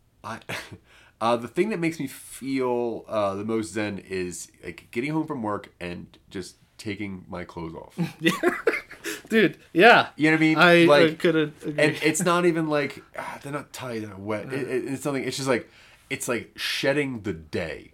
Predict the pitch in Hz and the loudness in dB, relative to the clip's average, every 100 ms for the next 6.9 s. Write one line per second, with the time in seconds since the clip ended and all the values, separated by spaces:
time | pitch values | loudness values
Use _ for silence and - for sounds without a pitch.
0 | _ 147 127 120 113 113 113 110 107 - | _ -4 -2 0 2 2 0 -2 -4 0
1 | 110 117 113 - 110 107 107 117 120 110 | 2 2 0 -2 0 0 0 -2 0 -4
2 | - 120 113 110 104 107 104 101 120 143 | -2 -2 -2 -2 -2 -4 -2 -2 0 0
3 | 113 107 - 127 127 120 120 120 98 104 | 0 -2 -2 -4 0 0 0 0 -4 -4
4 | 113 381 320 277 247 254 - 113 113 107 | -2 2 2 2 -4 -10 -10 -2 -2 0
5 | 104 104 101 98 - 117 123 123 117 113 | 2 2 2 0 -2 2 2 2 -2 0
6 | 113 110 - - - 107 104 101 | 0 -2 -6 -20 -2 2 2 2